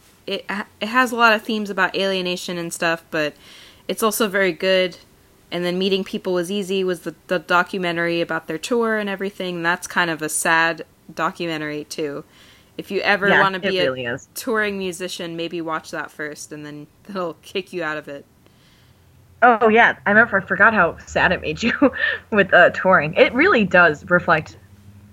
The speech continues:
Speaker 2: it, I think that it takes, um, like, the album tone of, like, feeling, like, this disenchantment and this, like, feeling powerless. Because the whole album is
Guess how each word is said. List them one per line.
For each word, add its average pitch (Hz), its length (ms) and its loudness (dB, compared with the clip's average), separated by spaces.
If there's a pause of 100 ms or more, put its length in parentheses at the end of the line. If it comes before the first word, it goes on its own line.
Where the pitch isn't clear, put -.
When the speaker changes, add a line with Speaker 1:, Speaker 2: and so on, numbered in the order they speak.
(100)
Speaker 2:
it, 226 200 4 (300)
I 226 100 6
think 311 240 -4
that 349 100 2
it 311 100 -2
takes, - 560 -4
um, 165 380 6 (480)
like, 185 200 6
the - 180 4
album 185 360 6
tone 180 480 0 (140)
of, 170 220 2
like, 147 260 2 (800)
feeling, 202 440 4
like, - 200 -4
this 180 180 0
disenchantment 175 800 2
and 170 120 4
this, - 260 -2
like, 160 180 4
feeling 165 220 6
powerless. 160 640 6 (120)
Because 233 160 4
the 302 80 6
whole 370 100 10
album 226 260 6
is 190 140 -2